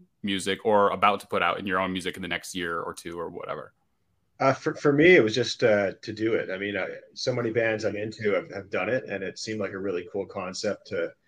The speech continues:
Speaker 2: join, join forces with another band of like mind. Um,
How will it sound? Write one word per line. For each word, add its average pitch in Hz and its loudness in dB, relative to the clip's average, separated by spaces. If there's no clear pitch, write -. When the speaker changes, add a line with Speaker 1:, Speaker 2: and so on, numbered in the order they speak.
Speaker 2:
join, 101 -2
join 110 -2
forces 104 -2
with 95 -4
another 90 -2
band 98 0
of 98 -2
like 95 -2
mind. 92 -4
Um, 90 -2